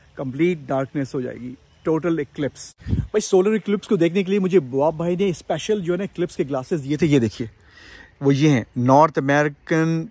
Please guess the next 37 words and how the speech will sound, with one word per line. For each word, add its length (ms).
इक्लिप्स। 500
ये 20
देखिए, 220
सोलर 320
इक्लिप्स 340
का 120
भी 120
वो 140
बना 160
है, 80
टोटल 360
इक्लिप्स। 460
और 80
ये 140
एक 80
तरह 160
से 120
वेल्डिंग 320
ग्लासेस 340
की 120
तरह 120
है, 80
बिल्कुल 280
कुछ 200
नज़र 180
नहीं 120
आता 180
है 20
इसमें, 220
सिर्फ 260
सूरज 640
जो 80
है 60
ना 80
आपको 200
नज़र 220
आएगा। 240